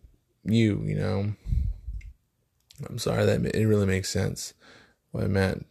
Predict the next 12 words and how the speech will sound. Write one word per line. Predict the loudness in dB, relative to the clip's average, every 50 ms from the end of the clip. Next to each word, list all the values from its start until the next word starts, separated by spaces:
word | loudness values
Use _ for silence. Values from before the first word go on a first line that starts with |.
| _
what | 0 2 2 4
I | 4
meant | 2 0 0 -2
to | -2
say | 2 4 4 6 6
is, | 4 2 0 0 -2
like, | -2 0 0 -2 -2 -4 -8 -18 -20 -20 _ _ _ _ _ _ _ _ _ _ _ _ _ _ _ _ _ _ _ 4
they | 6 8 8
already | 10 10 10 8 8 6
probably | 6 4 4 4 4 2
had | 2 0 0 0 0 0 0
the | -2 -4 -4 -4